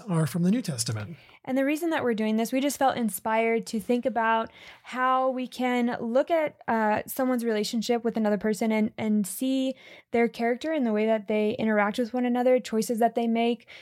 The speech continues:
Speaker 2: and, uh, glean from it and
Speaker 1: Yeah.
Speaker 2: pull from it and say, "Hey, there's wisdom here. How can we be applying this to our character or to our marriage?"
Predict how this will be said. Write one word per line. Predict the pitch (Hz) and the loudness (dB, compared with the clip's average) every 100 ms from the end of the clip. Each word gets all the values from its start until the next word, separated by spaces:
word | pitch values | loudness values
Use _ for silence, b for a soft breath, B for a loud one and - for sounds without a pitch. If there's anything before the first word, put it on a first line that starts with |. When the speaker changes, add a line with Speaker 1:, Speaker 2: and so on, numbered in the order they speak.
| B - | B -6
Speaker 2:
and, | 226 226 220 220 - - | -2 0 0 0 -2 -4
uh, | 220 214 | 0 0
glean | 208 233 262 339 | -2 -2 -2 -2
from | 339 214 190 | -2 -2 -2
it | 190 - | -2 -2
and | 214 214 - | 0 0 0
Speaker 1:
Yeah. | 151 | 0
Speaker 2:
pull | 262 311 | 2 2
from | - 214 | 0 0
it | 208 208 - | 0 -2 -2
and | 214 208 | -2 -2
say, | 226 220 | 0 -2
"Hey, | 214 262 | 0 0
there's | 233 202 | 0 0
wisdom | 233 277 269 226 | -2 0 -2 -2
here. | 214 208 | 0 0
How | 202 233 | 0 -2
can | 240 262 | -2 -2
we | 233 | 0
be | 220 | 0
applying | 208 - 220 233 220 | 0 -4 -2 0 0
this | 208 | -2
to | - | -4
our | - 254 | 0 0
character | 247 214 196 196 196 | 0 -2 -2 -2 0
or | 202 | 0
to | - - | -2 -2
our | 226 | 0
marriage?" | 214 196 202 208 | 0 0 -4 -10